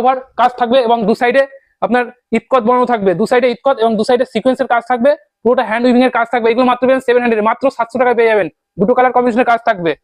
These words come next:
নেক্সট আইটেম দেখেন, আর একটা আপনার অর্গানজা দেখাচ্ছি, এটাও ডুয়াল টোন কালারের মধ্যে হবে অর্গানজা, ঠিক আছে, খুব সুন্দর কাজের মধ্যে হবে। just কালারটা দেখেন, এটা কিন্তু, আহ, হালকা কমলা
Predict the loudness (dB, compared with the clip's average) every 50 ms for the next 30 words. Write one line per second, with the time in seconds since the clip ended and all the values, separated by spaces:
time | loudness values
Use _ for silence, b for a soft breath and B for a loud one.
0 | _ _ _ _ _ _ _ _ _ _ -4 -2 -2 0 0 0 0 0 0 0
1 | 0 -2 -2 -4 -6 _ _ _ _ -4 -4 -4 -2 -2 -4 -2 -2 -2 -2 0
2 | 0 0 2 2 2 2 2 2 4 2 2 2 -2 -6 -4 -4 -4 -4 _ _
3 | _ _ _ -4 0 0 0 2 2 2 0 2 0 0 0 2 2 2 2 2
4 | 0 0 2 2 2 2 2 2 2 0 0 0 0 0 0 0 -2 -6 _ _
5 | _ _ _ 0 0 0 0 0 -2 -2 -2 0 0 0 0 0 0 0 0 0
6 | -2 0 0 0 0 0 0 -2 -2 -2 _ -2 2 2 2 2 2 0 2 0
7 | -2 -6 -8 _ _ _ _ _ _ -2 -2 0 0 0 -2 -2 -4 _ _ _
8 | _ _ _ _ _ _ _ _ _ _ _ -4 -2 -2 -2 -4 -2 -2 0 0
9 | 0 0 0 0 2 2 2